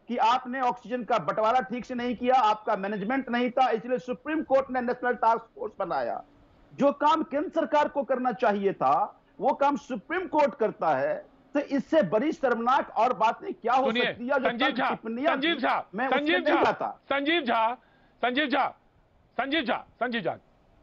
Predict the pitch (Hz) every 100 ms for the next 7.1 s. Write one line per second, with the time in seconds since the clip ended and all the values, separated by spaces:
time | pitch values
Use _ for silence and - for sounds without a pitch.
0 | _ _ _ _ - 226 - 247 294 311
1 | - 220 226 294 - 143 214 226 190 190
2 | 208 190 - 170 180 175 170 - 180 156
3 | 165 156 170 - 143 185 160 175 175 -
4 | 165 156 226 285 _ _ - - _ 196
5 | 214 226 240 254 311 285 208 170 175 240
6 | _ _ - - - - - 220 226 269